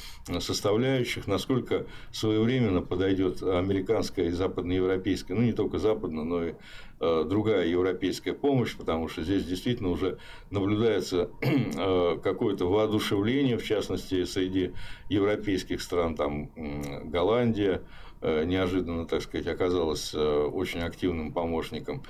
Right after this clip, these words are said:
э, Чехия, м, поляки,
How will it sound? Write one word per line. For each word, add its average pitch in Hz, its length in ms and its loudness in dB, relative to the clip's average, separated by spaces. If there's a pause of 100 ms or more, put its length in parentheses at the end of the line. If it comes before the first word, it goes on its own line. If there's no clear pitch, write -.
(320)
э, 76 240 2
Чехия, 104 680 0 (140)
м, 76 360 -4
поляки, 98 640 2